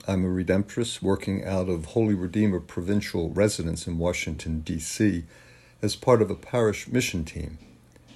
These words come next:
Today is September seventh, and our readings are from Wednesday of the twenty-third week in Ordinary Time.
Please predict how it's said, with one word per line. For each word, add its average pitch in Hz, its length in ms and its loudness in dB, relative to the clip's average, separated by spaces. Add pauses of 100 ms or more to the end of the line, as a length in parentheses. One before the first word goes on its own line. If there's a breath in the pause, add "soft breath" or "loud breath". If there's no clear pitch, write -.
(300 loud breath)
Today 104 380 8
is 101 200 6
September 95 460 -2
seventh, 90 540 -2 (280)
and 101 140 2
our 95 220 2
readings 95 680 0
are 98 180 0
from 92 520 0
Wednesday 98 600 4
of 90 200 -6
the 85 80 -8
twenty-third 90 720 -2
week 87 320 -4
in 85 260 -4
Ordinary 80 560 -4
Time. 85 480 -8